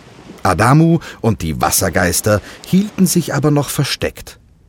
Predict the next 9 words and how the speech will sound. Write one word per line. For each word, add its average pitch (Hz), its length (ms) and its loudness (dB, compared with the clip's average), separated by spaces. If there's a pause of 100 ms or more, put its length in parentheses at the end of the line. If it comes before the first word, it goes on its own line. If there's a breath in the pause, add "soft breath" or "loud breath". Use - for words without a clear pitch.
(440)
Bevor 123 440 0
sie 147 140 -2
sich - 240 -4
zu - 140 -2
erkennen 90 500 0
gaben, 80 380 -2 (200 loud breath)
wollten 170 400 2
sie 160 140 0
prüfen, 131 560 2